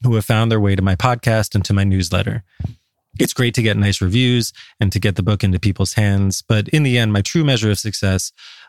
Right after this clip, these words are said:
was to make authentic connections with other people and to do something of service about addiction recovery. And it's been such a pleasure to be in contact with so many folks since the book launch. I wanted to say thank you so much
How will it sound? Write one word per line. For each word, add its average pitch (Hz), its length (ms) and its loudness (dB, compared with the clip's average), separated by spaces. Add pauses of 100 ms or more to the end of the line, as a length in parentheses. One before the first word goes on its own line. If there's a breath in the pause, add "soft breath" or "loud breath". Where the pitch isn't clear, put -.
was 113 140 0
to 117 100 -4
make 107 160 2
authentic 131 400 0
connections 107 500 0
with 95 160 0
other 107 200 2
people 98 480 0 (320 loud breath)
and 107 120 2
to 131 60 -4
do 185 160 0
something 175 300 0
of 160 80 -2
service 113 560 -2 (100)
about 107 340 0
addiction 101 380 0
recovery. 92 500 -4 (960)
And 117 120 2
it's 110 100 0
been 117 140 0
such 143 160 -4
a 135 60 -4
pleasure 107 440 0 (300 loud breath)
to - 80 -4
be 143 100 2
in 156 80 0
contact 127 420 0
with 101 100 -2
so - 140 -2
many 165 180 2
folks 117 280 -2
since 107 160 -2
the 107 100 -2
book 98 200 -2
launch. 98 420 -4 (500 soft breath)
I - 20 0
wanted 117 200 0
to 107 80 0
say 104 160 -6
thank 123 260 0
you 123 80 2
so 113 180 -2
much 104 400 0